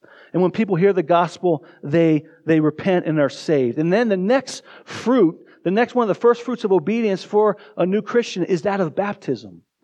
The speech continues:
Is that of baptism. We believe in believer baptism here. That once a person is saved, the next one, the next things they should do in obedience to Christ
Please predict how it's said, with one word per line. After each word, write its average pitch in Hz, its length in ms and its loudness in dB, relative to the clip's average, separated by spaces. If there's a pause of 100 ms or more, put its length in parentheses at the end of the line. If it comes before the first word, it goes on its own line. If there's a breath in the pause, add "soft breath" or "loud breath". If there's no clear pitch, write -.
(420)
Is 151 140 -2
that 196 180 2
of 156 120 -2
baptism. 180 460 0
We 180 120 0
believe 190 300 0
in 190 120 -2
believer 175 400 0
baptism 156 600 -4
here. 101 360 -8 (540 loud breath)
That 147 100 2
once 202 240 -2
a 196 40 -4
person 202 360 -2
is 165 100 -4
saved, 180 340 0
the 147 60 0
next 180 400 -4
one, 196 140 -2
the 165 80 -2
next 196 240 -4
things 214 160 -8
they 196 80 0
should 160 240 -10
do 180 220 -2
in 151 60 0
obedience 170 440 -2
to 175 100 -8
Christ 143 400 -2